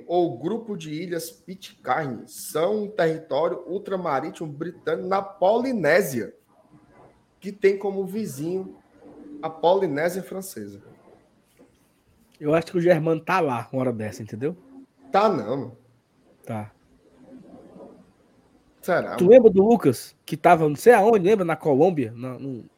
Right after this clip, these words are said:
Speaker 2: Peru?
Speaker 1: Era, era, no, era, era México, não era não? Era um negócio assim, era um país diferente, homem, é todo cheio de, de novidade.
Speaker 2: Cheio de legalhera.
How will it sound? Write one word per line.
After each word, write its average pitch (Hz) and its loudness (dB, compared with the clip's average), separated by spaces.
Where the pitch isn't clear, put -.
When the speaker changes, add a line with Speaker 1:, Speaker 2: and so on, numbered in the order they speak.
Speaker 2:
Peru? 156 4
Speaker 1:
Era, 135 4
era, 147 4
no, 165 -2
era, 139 4
era 135 0
México, 143 -2
não 123 -4
era 120 -4
não? 127 -6
Era 147 -6
um 156 -8
negócio 151 -6
assim, 120 -8
era 123 -2
um 151 -6
país 156 -4
diferente, - -6
homem, 117 -8
é 113 -10
todo 123 -12
cheio 151 -8
de, 143 -10
de 110 -14
novidade. 131 -12
Speaker 2:
Cheio - 2
de 196 2
legalhera. 175 4